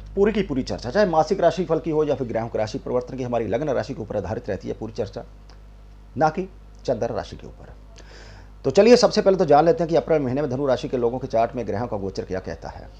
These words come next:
चार्ट आपके सामने है दोस्तों। दोस्तों, आपके चार्ट में आपके लग्नेश और फोर्थ सुख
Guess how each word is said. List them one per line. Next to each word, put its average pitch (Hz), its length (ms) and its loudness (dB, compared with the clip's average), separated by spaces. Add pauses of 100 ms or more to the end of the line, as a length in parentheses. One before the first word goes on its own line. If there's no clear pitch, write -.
चार्ट 127 200 2
आपके 113 220 -4
सामने 82 280 -10
है 69 60 -14
दोस्तों। - 260 -18 (1500)
दोस्तों, 170 260 8
आपके 175 260 8
चार्ट 135 300 6
में 156 100 0
आपके 139 180 4
लग्नेश 127 320 0
और 123 80 -2
फोर्थ 131 300 -2
सुख 160 300 -4